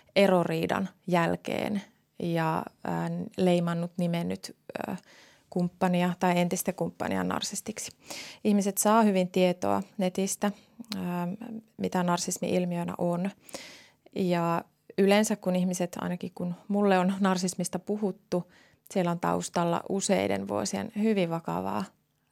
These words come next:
väkivaltaa, henkistä, fyysistä, seksuaalista ja taloudellista.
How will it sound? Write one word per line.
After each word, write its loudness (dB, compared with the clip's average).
väkivaltaa, -6
henkistä, -2
fyysistä, -6
seksuaalista -4
ja -2
taloudellista. -6